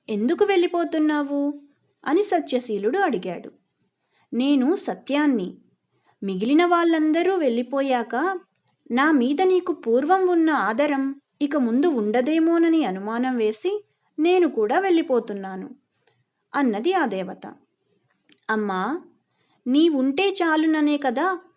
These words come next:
మిగిలిన వారందరినీ పోగొట్టుకోవటానికి సిద్ధపడ్డాను.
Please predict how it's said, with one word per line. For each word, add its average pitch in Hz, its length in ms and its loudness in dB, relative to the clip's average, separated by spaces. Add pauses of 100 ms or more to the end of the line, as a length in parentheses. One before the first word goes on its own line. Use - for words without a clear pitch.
(140)
మిగిలిన 285 360 2
వారందరినీ 311 800 2
పోగొట్టుకోవటానికి 277 1300 -2 (160)
సిద్ధపడ్డాను. 196 840 -6